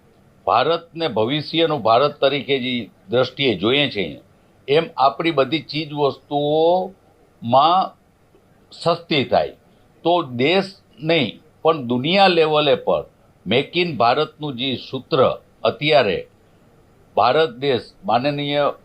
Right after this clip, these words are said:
વડાપ્રધાન શ્રી નરેન્દ્રભાઈ મોદીના જે ડ્રીમ અથવા સપનું છે કે Make in India, Make in India ત્યારે જ સક્સેસ થાય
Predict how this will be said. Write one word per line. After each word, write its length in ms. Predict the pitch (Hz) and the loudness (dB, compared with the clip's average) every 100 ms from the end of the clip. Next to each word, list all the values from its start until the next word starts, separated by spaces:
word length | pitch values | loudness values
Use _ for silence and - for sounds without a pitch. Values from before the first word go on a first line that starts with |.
| _ _ _ _ _ _ - | _ _ _ _ _ _ -2
વડાપ્રધાન 640 | 117 143 147 139 135 127 | 2 2 2 2 2 2
શ્રી 300 | 101 95 67 _ | -2 -10 -12 _
નરેન્દ્રભાઈ 580 | 92 113 143 143 139 139 | -2 0 0 0 2 2
મોદીના 1400 | 113 104 120 123 - - _ _ _ _ 110 113 139 143 - 117 | 2 -2 -2 -2 -4 -10 _ _ _ _ -4 0 2 2 -2 -12
જે 160 | 110 | -10
ડ્રીમ 540 | 120 87 - 135 151 98 - - | -10 -10 -4 0 0 -4 -10 -10
અથવા 260 | 113 135 | -2 -2
સપનું 580 | 120 123 127 - 160 151 | 0 0 -2 0 -2 0
છે 340 | 127 120 76 - _ _ - | 0 -2 -2 -10 _ _ -6
કે 60 | |
Make 300 | 107 113 139 | -2 0 0
in 180 | 165 160 | -2 -2
India, 380 | 143 131 110 92 | -2 -2 0 0
Make 320 | 98 127 - | 0 -2 -2
in 140 | 175 | -2
India 320 | 160 156 165 156 | -2 0 0 0
ત્યારે 380 | 147 151 165 | 2 2 2
જ 60 | 175 | -2
સક્સેસ 420 | - 135 - 131 - | -2 -2 0 -2 2
થાય 280 | 113 117 | 2 2